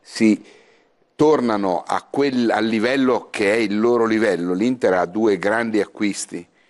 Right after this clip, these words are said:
per il girone di ritorno che possono solo che far migliorare una squadra che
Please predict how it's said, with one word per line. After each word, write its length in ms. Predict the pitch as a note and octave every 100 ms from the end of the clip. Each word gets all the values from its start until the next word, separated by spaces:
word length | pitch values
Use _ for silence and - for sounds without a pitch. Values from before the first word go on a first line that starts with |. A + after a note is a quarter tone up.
| _ _
per 140 | G2+ F#2+
il 120 | F#2
girone 320 | G2+ G#2+ G#2
di 120 | G2
ritorno 720 | G2+ G#2+ G#2 G2+ G#2+ A2+ A2 -
che 380 | - F2+ F2+ - - _
possono 380 | - F#2 - F#2+
solo 300 | F2 A2 G#2+
che 160 | G#2 G2
far 460 | - F#2+ F#2+ F#2 F2
migliorare 520 | F#2+ G2+ A2 G2 A2
una 140 | A2
squadra 440 | F2 - G#2 A2 G#2
che 260 | G2+ G2